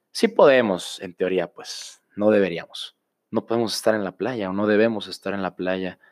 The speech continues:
No debemos o no podemos estar en esos lugares. O quizá, quizá estoy seguro que hay muchísima gente que sí ha entendido esto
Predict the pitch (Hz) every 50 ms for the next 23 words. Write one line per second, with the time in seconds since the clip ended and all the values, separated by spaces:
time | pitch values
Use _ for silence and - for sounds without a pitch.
0 | _ _ _ _ _ _ _ _ _ _ _ _ _ _ _ _ _ _ _ -
1 | 107 127 139 151 165 160 165 170 170 175 175 165 147 - - 123 120 127 135 -
2 | 147 143 147 147 156 147 131 123 113 - - 117 120 123 127 127 123 127 139 127
3 | 120 117 120 127 123 120 117 - - - - - 120 113 - - - 95 104 -
4 | - - _ _ - - 113 - - 190 - 185 - - 196 233 - - 202 156
5 | 165 175 226 240 214 214 - 185 190 202 196 175 185 - - 220 247 - - 247
6 | 208 160 139 - - 190 214 202 - 208 202 - 147 131 - - 185 208 208 202
7 | - 185 170 165 156 170 175 180 170 160 156 160 - - - 254